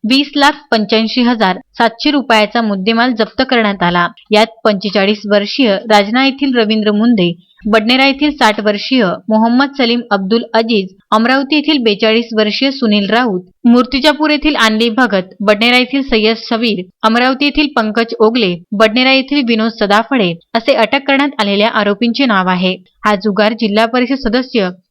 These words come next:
रवींद्र मुंदे यांच्या फार्म हाऊसवरच सुरू होता.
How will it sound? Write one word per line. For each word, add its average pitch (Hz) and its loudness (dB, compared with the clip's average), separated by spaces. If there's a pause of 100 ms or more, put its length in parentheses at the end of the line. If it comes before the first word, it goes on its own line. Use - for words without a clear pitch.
(100)
रवींद्र 262 2
मुंदे 247 2
यांच्या 220 0
फार्म 214 0
हाऊसवरच 220 0
सुरू 220 0
होता. 185 -2